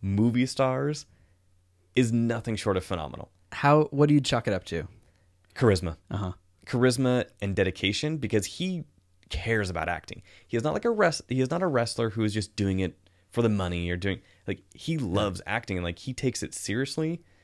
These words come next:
Speaker 1: That, I think, is a big difference. And charisma. Like, you see him in a movie, you know it is gonna be a good time.
Speaker 2: Mm-hmm.
Speaker 1: So even in movies that are terrible, like G I Joe,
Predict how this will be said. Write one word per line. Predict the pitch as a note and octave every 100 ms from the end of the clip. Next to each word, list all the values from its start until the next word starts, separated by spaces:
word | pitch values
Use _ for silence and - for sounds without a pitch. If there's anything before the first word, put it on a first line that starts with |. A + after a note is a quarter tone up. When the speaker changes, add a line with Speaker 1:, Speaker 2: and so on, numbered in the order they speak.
| _ _ _ _ -
Speaker 1:
That, | G#2 A2 A2+
I |
think, | - G2+
is | F#2+ F2 -
a |
big | G2 G#2
difference. | A#2 B2 -
And | A2+
charisma. | - G2+ G#2+ F2+ E2 - _ _ _ _ -
Like, | G#2 A#2+
you | D3+
see | - F#3+
him |
in | C3
a |
movie, | A2+ G#2+ F#2+ F2+ - _ _ _ _ _ -
you | C3
know | B2 G#2+
it |
is | F#2+
gonna | G2 F2+
be | E2+
a |
good | E2+
time. | E2+ - - -
Speaker 2:
Mm-hmm. | B2+ A2+ A2+ _ _ _ _ -
Speaker 1:
So | A2+ -
even | G3 G3
in |
movies | E3 D#3+ D#3
that | D#3
are |
terrible, | - D#3 C#3+ F#2+
like | F2
G | - A#2+
I | B2+
Joe, | A#2 A#2+ F2